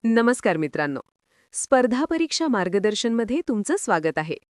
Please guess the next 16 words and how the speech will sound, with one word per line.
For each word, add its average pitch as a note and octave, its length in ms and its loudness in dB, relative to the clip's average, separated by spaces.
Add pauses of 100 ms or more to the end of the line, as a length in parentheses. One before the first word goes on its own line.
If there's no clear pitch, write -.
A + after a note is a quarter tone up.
(680)
आज D4+ 280 6
आपण F4+ 240 0
महाराष्ट्र A#3+ 680 0 (120)
अपत्रित B3 720 -2
ग्रुप G#3 200 0
बी F#3 320 -8 (180)
आणि B3 200 2
ग्रुप B3+ 280 0
सी C#4 340 -2
परीक्षेबद्दल A3 800 -2
सविस्तर B3+ 560 -2
मार्गदर्शन G3 640 0
पाहणार F3+ 360 -2
आहोत. D#3 220 -4 (960)
दोन D4+ 280 4
हजार F4+ 340 0